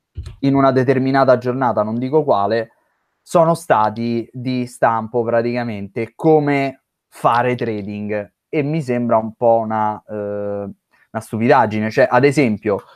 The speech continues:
qui c'è un bel intervento, dico solo il titolo e dico poi da chi è stato fatto, non i nomi ma l'organizzazione. Questo già è un titolo degno, secondo me, proprio di Borsa Italiana, cioè di un evento comunque che è incentrato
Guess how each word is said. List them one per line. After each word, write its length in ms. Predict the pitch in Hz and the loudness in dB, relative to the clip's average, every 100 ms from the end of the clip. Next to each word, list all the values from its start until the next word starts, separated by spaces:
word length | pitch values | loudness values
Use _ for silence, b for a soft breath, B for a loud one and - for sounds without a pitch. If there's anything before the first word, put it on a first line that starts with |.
| b | b
qui 160 | - 170 | -2 0
c'è 200 | 127 131 | 4 4
un 180 | 120 123 | 4 4
bel 260 | 147 147 135 | 4 4 2
intervento, 720 | 127 139 127 123 107 110 135 | 2 2 2 2 0 0 0
dico 240 | 123 123 | 0 0
solo 280 | 120 147 135 | 2 4 4
il 120 | 127 - | 2 0
titolo 600 | 120 101 113 131 175 _ _ b - | -6 -2 0 2 0 _ _ b -20
e 140 | - 135 | -6 -4
dico 340 | 131 127 131 123 | -2 2 2 0
poi 260 | - 135 127 | 2 4 4
da 140 | 117 123 | 0 -4
chi 160 | 123 | -2
è 100 | 120 113 | -4 -4
stato 560 | - 117 113 113 110 _ _ _ - | -4 -4 -2 -2 -4 _ _ _ -6
fatto, 440 | 139 117 - 127 | -4 -4 -4 -4
non 180 | 123 139 | -2 -4
i 80 | 135 | -2
nomi 340 | 139 139 123 | -2 -2 -2
ma 220 | 110 104 113 | -4 -6 -4
l'organizzazione. 1000 | 127 117 117 117 110 120 - 101 98 110 b b b | -4 -4 -4 -6 -6 -8 -8 -10 -8 -12 b b b
Questo 340 | 262 254 269 | -2 2 0
già 280 | 156 160 143 | 4 4 4
è 80 | 175 | 4
un 200 | 185 185 | 2 -2
titolo 500 | - 147 147 147 143 | -10 0 4 6 4
degno, 640 | 131 147 131 131 131 131 127 | 2 -2 -2 -6 -4 -6 -6
secondo 420 | - 139 139 147 | -6 -4 -4 -6
me, 180 | 143 120 | -6 -6
proprio 320 | 117 113 113 | -4 -4 -4
di 200 | 110 117 | -8 -12
Borsa 380 | - 131 120 - | -4 -4 -4 -4
Italiana, 520 | 117 117 120 104 95 104 | -2 -2 -2 -4 -6 -6
cioè 160 | 135 | -6
di 160 | 117 123 | -6 -4
un 100 | 147 | -2
evento 380 | 151 139 135 135 | 2 2 0 -4
comunque 400 | 120 135 - 117 | -4 -6 -6 -2
che 200 | 113 113 | 0 -2
è 100 | 110 | -2
incentrato 840 | 127 123 - 131 - 131 131 120 | -8 -8 -6 -8 0 2 2 0